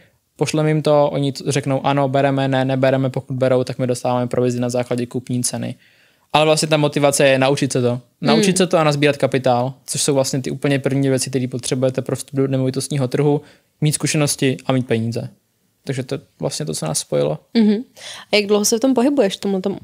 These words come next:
Speaker 2: odvětví nebo oboru?
Speaker 1: Jako nemovitosti mě zajímají cca jako rok, že
Speaker 2: Mhm.
Speaker 1: jako aktivně vnímám a pasivně jako na-, na-, nasávám ty informace. Co se týče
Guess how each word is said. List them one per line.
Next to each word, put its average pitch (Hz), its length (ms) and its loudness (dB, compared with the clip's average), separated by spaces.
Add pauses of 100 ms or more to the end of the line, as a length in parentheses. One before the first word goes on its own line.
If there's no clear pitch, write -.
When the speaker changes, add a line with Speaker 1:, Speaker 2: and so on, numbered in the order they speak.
(340)
Speaker 2:
odvětví 190 460 -2
nebo 190 180 -2
oboru? 190 380 -4 (140)
Speaker 1:
Jako 156 200 4
nemovitosti 165 640 2
mě 160 100 2
zajímají 147 500 2
cca 143 400 2
jako 139 200 2
rok, 135 360 0 (100)
že 247 160 2
Speaker 2:
Mhm. - 20 6
Speaker 1:
jako 135 240 2
aktivně 147 460 0
vnímám 143 560 2
a - 40 0
pasivně 147 420 0
jako 135 160 -2
na-, 139 160 -2
na-, 143 240 -4
nasávám 143 420 0
ty 165 80 0
informace. 151 680 -2 (560)
Co 160 120 0
se 160 100 2
týče 156 540 2